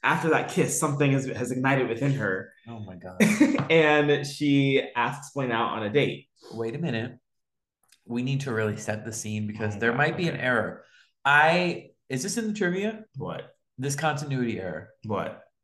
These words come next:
Speaker 2: Why, we, I told you about it. Okay, so in, so Rachel is at her place.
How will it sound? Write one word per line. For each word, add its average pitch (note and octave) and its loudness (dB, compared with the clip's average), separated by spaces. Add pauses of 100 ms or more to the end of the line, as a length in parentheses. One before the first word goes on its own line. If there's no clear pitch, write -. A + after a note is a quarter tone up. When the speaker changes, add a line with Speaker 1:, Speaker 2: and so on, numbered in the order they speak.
(480)
Speaker 2:
Why, C3+ 2
we, D3 -2
I C3 0
told C#3+ 0
you A#2 2
about G#2 -2
it. F2+ -16 (720)
Okay, D3+ 2 (120)
so - 4
in, F3 2
so F3+ 2
Rachel F3 4
is F3 2
at D#3 2
her C3+ -4
place. - -14